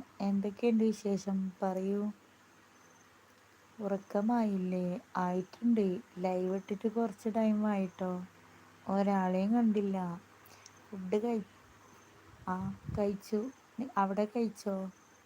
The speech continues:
എവിടെയാണ് സ്ഥലം, ഷെബിന? നിങ്ങളുടെ സ്ഥലം എവിടെയാണ്? എന്നെ കൂട്ടാക്കണേ.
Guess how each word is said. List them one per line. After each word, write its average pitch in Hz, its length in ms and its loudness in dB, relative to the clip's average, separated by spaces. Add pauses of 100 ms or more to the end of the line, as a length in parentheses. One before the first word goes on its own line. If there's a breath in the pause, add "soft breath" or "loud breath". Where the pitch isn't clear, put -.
(680)
എവിടെയാണ് 202 580 2
സ്ഥലം, 208 480 0 (180)
ഷെബിന? 202 460 -2 (2250)
നിങ്ങളുടെ 208 580 -2
സ്ഥലം 208 500 -2 (220)
എവിടെയാണ്? 202 680 0 (3750)
എന്നെ 202 320 2
കൂട്ടാക്കണേ. 208 760 0